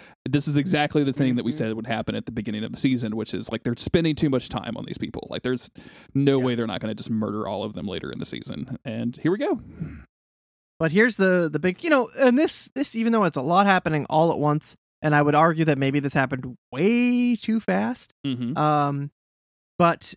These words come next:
Speaker 2: it, it was a surprising thing to realize, "Oh shit, Michael's out. Wait, he doesn't have Dean. He literally just left him. But oh no, he's killing everyone in the bunker, and he has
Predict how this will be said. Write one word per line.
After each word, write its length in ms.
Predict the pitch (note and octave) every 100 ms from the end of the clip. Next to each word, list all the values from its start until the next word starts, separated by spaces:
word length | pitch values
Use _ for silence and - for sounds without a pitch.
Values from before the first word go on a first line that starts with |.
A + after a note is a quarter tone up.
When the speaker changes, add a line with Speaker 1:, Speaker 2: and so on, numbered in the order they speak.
| -
Speaker 2:
it, 200 | F3+ E3+
it 80 | F3+
was 200 | F3 D3+
a 40 |
surprising 500 | D#3 - G3 G3+ F3+
thing 160 | E3 D#3
to 120 | D#3+
realize, 500 | D3 D#3 D3+ C#3+ C3 -
"Oh 100 | D3+
shit, 280 | - F3
Michael's 360 | C#3+ D#3 D#3+ C#3
out. 320 | D#3 D3 C3+
Wait, 200 | D3+ C#3
he 80 | C#3
doesn't 240 | C#3+ D3
have 180 | D#3+ C3+
Dean. 360 | B2+ D3 C#3+ B2+
He 100 | C3
literally 320 | B2+ C3+ C3
just 160 | B2+ B2+
left 320 | B2+ B2+ -
him. 160 | D#3 C#3+
But 140 | C#3
oh 100 | C3+
no, 160 | C3 B2
he's 160 | B2+
killing 240 | - C#3 B2+
everyone 220 | B2 A#2+
in 60 |
the 60 | A#2+
bunker, 360 | A3 A3+ G#3 F3
and 160 | D#3+
he 80 | D#3+
has 320 | D#3 E3+ D#3+